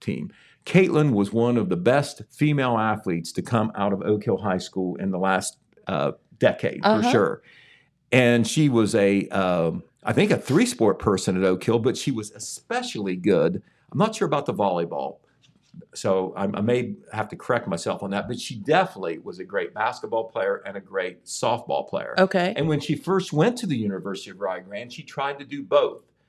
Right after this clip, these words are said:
Speaker 1: But, uh, she came to the conclusion that it was just a little bit too much, even though she was excelling in both sports.
Speaker 2: Sure.
Speaker 1: The last couple years, she's played just softball. And, uh, she, what did she do?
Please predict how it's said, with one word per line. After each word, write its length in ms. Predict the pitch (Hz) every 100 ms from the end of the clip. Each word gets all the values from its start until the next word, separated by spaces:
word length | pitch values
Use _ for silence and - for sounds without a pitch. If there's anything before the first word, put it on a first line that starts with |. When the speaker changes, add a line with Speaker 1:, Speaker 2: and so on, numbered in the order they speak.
| _ -
Speaker 1:
But, 200 | 104 - -
uh, 160 | 101 95
she 160 | -
came 280 | 107 151 160
to 60 | 131
the 80 | 120
conclusion 480 | 104 123 143 143 113
that 80 | 90
it 80 | 101
was 160 | 101
just 200 | 120 117
a 40 | 101
little 360 | 107 170 202
bit 180 | 160 143
too 140 | - 127
much, 240 | 120 120
even 180 | 175 196
though 100 | 196
she 160 | 202
was 200 | 196 190
excelling 560 | 175 - - 185 160 127
in 160 | 117 107
both 220 | 117 113
sports. 380 | - 156 - -
Speaker 2:
Sure. 360 | 302 208 160 - _ -
Speaker 1:
The 100 | 117
last 300 | 135 165 -
couple 280 | 175 165 143
years, 240 | 131 123
she's 200 | - 104
played 280 | - 117 104
just 240 | 110 -
softball. 640 | 123 113 - 80 71 73 - _ _ -
And, 520 | 110 107 107 104 104
uh, 460 | 101 101 98 95 90 _ _ -
she, 480 | - 175 165 151 101 - - - - 110 -
what 240 | 107 143 156
did 160 | 160
she 160 | - 135
do? 380 | 139 147 160